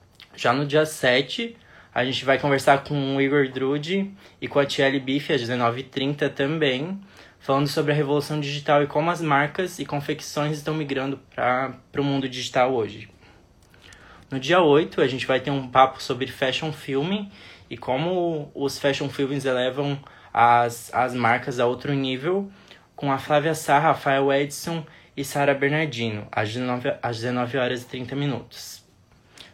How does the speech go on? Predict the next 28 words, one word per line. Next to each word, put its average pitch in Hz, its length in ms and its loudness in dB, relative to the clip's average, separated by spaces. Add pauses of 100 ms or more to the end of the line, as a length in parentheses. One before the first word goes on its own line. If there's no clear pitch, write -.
(140)
Ahn, 127 800 0 (500)
vou 120 120 -6
esperar 117 360 -2
mais 117 220 0
um, 123 100 -6 (160)
um 160 100 -12
pouquinho. 139 680 -4 (480)
Ahn, 127 380 2
lembrando 143 420 4
que - 80 -4
hoje 147 200 4
a 151 40 -2
gente 143 80 -4
vai 147 140 4
ter 156 80 -2
um 147 100 0
papo 143 280 4
rápido 131 580 4
com 139 560 0
o, 127 120 -16 (540)
com 143 220 -2
o - 20 0
Rodrigo 135 460 0
Zen 135 360 -2
sobre 143 320 -4
carreiras 135 440 -2
da 156 100 4
moda. 113 380 0